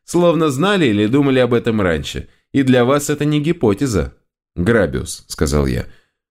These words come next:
«вы точно станете главой гильдии магов. Вы хотя и очень осторожны и вежливо, но все же спорите с императором, на что не решаются ваши коллеги. Думаю, окажу всем добрую услугу, если предложу вас в руководители вашего объединения,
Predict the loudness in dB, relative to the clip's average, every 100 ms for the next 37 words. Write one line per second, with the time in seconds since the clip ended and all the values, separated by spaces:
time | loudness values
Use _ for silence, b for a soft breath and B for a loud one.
0 | _ -6 0 0 2 0 0 -2 0 0
1 | 0 0 -2 0 2 4 2 2 2 2
2 | 2 2 0 -4 -10 -16 _ _ _ -4
3 | 0 0 2 2 2 0 -2 -2 0 0
4 | 2 2 2 4 2 2 0 0 0 0
5 | 2 2 2 0 2 4 2 -2 -2 0
6 | 0 2 0 -2 -6 -8 _ _ _ _
7 | -4 -2 0 0 0 2 0 0 0 0
8 | 0 0 0 -2 -4 0 0 0 -4 -8
9 | _ _ _ -4 -2 2 2 2 2 0
10 | 0 -2 0 0 2 2 2 2 2 2
11 | 0 -2 0 2 4 2 2 0 2 2
12 | 2 2 2 2 2 0 0 -2 2 2
13 | 2 2 2 2 4 2 0 2 2 2
14 | 0 2 2 0 0 -4 -6